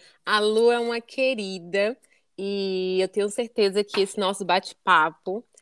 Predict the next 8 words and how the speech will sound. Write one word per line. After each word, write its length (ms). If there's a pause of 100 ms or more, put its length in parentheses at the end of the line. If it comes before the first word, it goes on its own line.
(100)
esse 160
nosso 200
café 480
virtual, 720
ele 160
vai 160
ajudar 340
muito 880